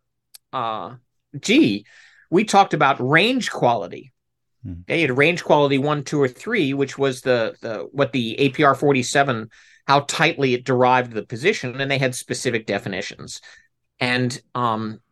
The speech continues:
Speaker 1: you could use harms the different ways, depending on the range quality that your system was giving you, and it was pretty good.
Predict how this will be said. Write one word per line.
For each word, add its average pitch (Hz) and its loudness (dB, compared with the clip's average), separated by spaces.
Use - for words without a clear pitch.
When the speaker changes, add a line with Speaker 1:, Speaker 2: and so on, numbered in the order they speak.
Speaker 1:
you 131 0
could 139 -4
use 143 2
harms 143 2
the 127 0
different 131 -2
ways, 127 0
depending 151 0
on 120 0
the 123 0
range 123 -2
quality 113 -4
that 117 0
your 127 0
system 139 -4
was 135 -4
giving 196 2
you, 78 -6
and 143 -2
it 165 2
was 139 -2
pretty 139 0
good. 175 4